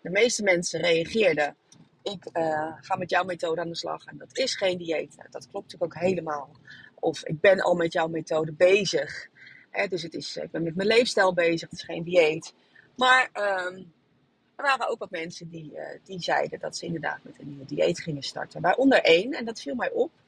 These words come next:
omdat ik weet dat zij namelijk Shape heeft gevolgd. En zij ging een, ik weet niet meer precies hoe het heet, een, een fit girl iets.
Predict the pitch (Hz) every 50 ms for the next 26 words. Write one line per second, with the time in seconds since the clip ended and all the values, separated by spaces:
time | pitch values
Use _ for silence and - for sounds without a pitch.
0 | - - - - - _ - 262 269 269 - 247 208 185 196 202 226 226 - 196
1 | - - 196 185 185 175 165 165 160 160 165 - 240 247 269 277 - 180 139 -
2 | - - 147 - - 113 - - - - - - - _ _ _ _ _ _ _
3 | _ _ _ _ _ _ _ _ _ - _ - 165 170 175 185 190 190 185 -
4 | 185 190 185 180 180 - - 165 165 160 160 160 - _ - _ _ _ _ _
5 | _ _ _ _ - _ _ _ _ _ - 160 - 156 151 151 151 151 - -
6 | - - 143 - 147 143 135 - 147 135 - - - - - 160 156 - - 156
7 | 156 143 - - - - - - - 190 170 - _ - 156 - 175 170 160 156
8 | 151 - - 156 156 147 - - - - - - - - -